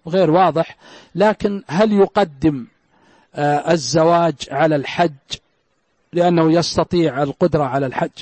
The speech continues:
كأني فهمت هذا. نقول: نعم، قدم الحج، الحج أحد أركان الإسلام ومبانيه العظام، وهو يجب على الفور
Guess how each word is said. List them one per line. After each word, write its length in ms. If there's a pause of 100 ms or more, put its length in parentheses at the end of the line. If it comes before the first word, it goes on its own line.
(280)
كأني 320
فهمت 360
هذا. 340 (360)
نقول: 280
نعم، 280
قدم 340
الحج، 280 (320)
الحج 500
أحد 260
أركان 420
الإسلام 520 (560)
ومبانيه 640
العظام، 560
وهو 320
يجب 400
على 220
الفور 460